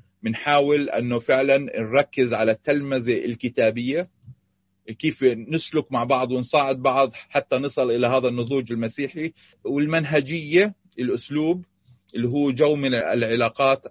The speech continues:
العميقة، اللي هو فعليًا المجموعات الصغيرة، هاوس تشيرشز. يعني اجتماعنا على زوم هو بشكل هاي المجموعة الصغيرة، الكنيسة الإلكترونية اللي هي بتساعدنا حتى نصل إلى هذا النضوج.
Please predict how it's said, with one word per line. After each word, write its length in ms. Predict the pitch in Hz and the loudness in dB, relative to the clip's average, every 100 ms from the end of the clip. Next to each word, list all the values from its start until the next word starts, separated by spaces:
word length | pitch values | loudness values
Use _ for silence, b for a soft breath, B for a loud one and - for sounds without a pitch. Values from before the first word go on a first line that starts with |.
| 110 | -4
العميقة، 600 | 110 101 107 95 - 85 _ _ _ _ _ _ _ - | -2 -2 -4 -4 -8 -12 _ _ _ _ _ _ _ -12
اللي 140 | 104 | -4
هو 140 | 120 127 | 0 0
فعليًا 380 | - 110 131 123 | 0 -2 0 0
المجموعات 640 | 117 113 110 113 117 117 | 0 -2 -4 -4 -4 -4
الصغيرة، 720 | 104 113 110 117 113 110 104 _ _ | -4 -4 -4 -2 0 0 -2 _ _
هاوس 300 | 120 113 113 | -2 -2 -2
تشيرشز. 580 | 117 113 104 113 101 - _ _ - | -2 -2 0 -4 -4 -12 _ _ -6
يعني 200 | 117 123 | -4 -2
اجتماعنا 640 | 120 147 147 151 143 135 | -2 -2 0 0 2 0
على 300 | 110 117 120 | 0 2 2
زوم 320 | 117 143 139 127 - _ 110 | 2 -2 -4 -6 -16 _ -6
هو 220 | 127 127 | 0 0
بشكل 460 | 117 147 - 135 123 | 0 -2 0 0 0
هاي 260 | 120 135 | 2 2
المجموعة 460 | 127 123 117 131 123 | 4 2 0 -2 -2
الصغيرة، 560 | 120 123 123 120 120 117 B B | -2 -4 -2 0 -2 -4 B B
الكنيسة 520 | - - 135 151 147 - | -6 0 0 0 -4 -2
الإلكترونية 1200 | 131 127 143 135 - 139 139 139 139 127 131 127 - _ _ _ _ - | 0 2 2 0 -2 2 4 4 0 2 2 2 -4 _ _ _ _ -8
اللي 240 | 123 123 147 | -2 0 2
هي 100 | 143 | 0
بتساعدنا 640 | 131 - 135 135 139 139 | 0 0 2 4 0 -2
حتى 320 | 127 151 - 135 | -2 -2 -2 -2
نصل 320 | 135 135 113 | 0 -2 0
إلى 160 | 123 | 2
هذا 220 | 120 117 110 | 2 2 0
النضوج. 360 | 104 95 80 | -2 -4 -8